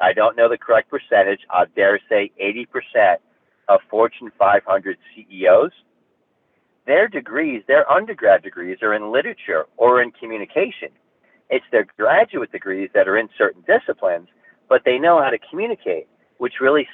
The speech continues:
separates them from everybody else. Now, I didn't take any drama classes in high school, et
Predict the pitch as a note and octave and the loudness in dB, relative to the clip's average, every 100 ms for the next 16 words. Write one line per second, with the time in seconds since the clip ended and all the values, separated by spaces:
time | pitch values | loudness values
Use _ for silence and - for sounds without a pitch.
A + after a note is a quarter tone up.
0 | - D3 - C3 - - G#2 - A2+ G2+ | 2 2 2 -4 -4 -2 -2 -4 -2 2
1 | F#2+ F#2+ B2+ G#3+ G3+ - _ _ _ _ | 2 -2 2 2 2 -6 _ _ _ _
2 | _ _ _ _ D3+ D#3 D3+ D3 - _ | _ _ _ _ 2 6 6 4 -2 _
3 | _ _ _ _ _ _ _ B2+ C3 G#3 | _ _ _ _ _ _ _ -4 -2 -4
4 | G3+ F#3 F#3 - D#3+ D#3+ C#3 C3 C3 B2+ | -2 2 2 2 -6 -6 0 2 2 0
5 | C3 B2+ B2 - C3 A#2+ A2+ _ A2+ A2 | 0 2 2 0 -6 -8 -10 _ -8 -4
6 | G#2+ A2+ - - A2 A2 A2 G#2 - F#2 | -2 -2 -4 -8 -2 -2 -2 -4 -8 -12